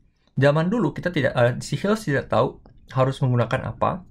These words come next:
Tidak, mungkin dia juga belum tahu ada kromosom, ada, ada, ada ku-, ubiquinon, ada sitokrom dan lainnya. Zaman dulu dia menggunakan apa, oxalate, jadi, eh, besi tiga oxalate, ya,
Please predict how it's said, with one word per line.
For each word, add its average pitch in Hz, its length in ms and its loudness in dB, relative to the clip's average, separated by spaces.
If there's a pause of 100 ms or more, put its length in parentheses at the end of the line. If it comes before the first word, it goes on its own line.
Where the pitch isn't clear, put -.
(100)
Tidak, 156 320 0
mungkin 170 400 -2
dia 180 80 4
juga 127 240 2
belum 131 80 0
tahu 127 240 2
ada 110 240 0
kromosom, 113 560 0
ada, - 240 -6
ada, 113 320 -2 (560)
ada 104 240 -2
ku-, - 160 -12
ubiquinon, 151 800 0
ada 113 400 0
sitokrom - 560 -2
dan 107 160 0
lainnya. 107 480 -2 (560)
Zaman 139 320 2
dulu 185 160 -2
dia 202 80 4
menggunakan 160 640 -2 (480)
apa, 156 320 -2
oxalate, 131 480 -4
jadi, - 320 -4
eh, 123 320 -2
besi 120 240 2
tiga 120 240 0
oxalate, - 480 -8
ya, 120 240 -2